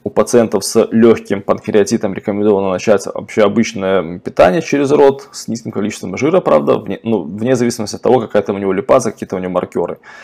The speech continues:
Если пациент с панкреатитом не может принимать обычное питание по той или иной причине, назначается тогда энтеральное питание, но никак не парентеральное питание. Энтеральное питание должно быть по возможности начато в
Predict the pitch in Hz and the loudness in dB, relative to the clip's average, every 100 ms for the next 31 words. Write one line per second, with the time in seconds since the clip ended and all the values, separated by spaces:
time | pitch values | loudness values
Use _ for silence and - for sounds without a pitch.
0 | - - - - 113 107 - 113 101 - | -20 -10 -8 -4 -2 -2 0 0 0 -4
1 | 98 - 107 120 110 104 98 107 135 131 | -4 -2 -2 -2 -6 -6 -2 2 2 0
2 | - 107 87 98 95 - - - - 180 | -4 -2 -2 -2 -4 -6 -8 0 2 2
3 | 156 127 143 143 139 139 123 139 120 110 | 0 0 2 2 -2 -4 -4 -4 -6 -6
4 | 107 117 110 110 110 110 113 - - 113 | -2 2 2 2 -2 2 2 2 -2 -2
5 | 110 98 87 82 80 87 - 90 90 90 | 0 2 2 0 -6 -10 -6 -6 -6 -8
6 | 104 107 107 101 - 90 82 - 82 82 | 0 0 0 -6 -2 -2 -2 -6 -8 -8
7 | - - - - - - - - - - | -10 -10 -8 -8 -12 -16 -20 -20 -18 -4
8 | - 113 143 135 - 123 117 98 107 104 | 4 4 4 0 2 2 2 -2 -2 -2
9 | - 92 92 104 120 120 - 101 98 107 | -2 -2 -2 0 0 0 -6 -2 -2 -2
10 | 107 101 - 113 113 | 0 0 2 0 0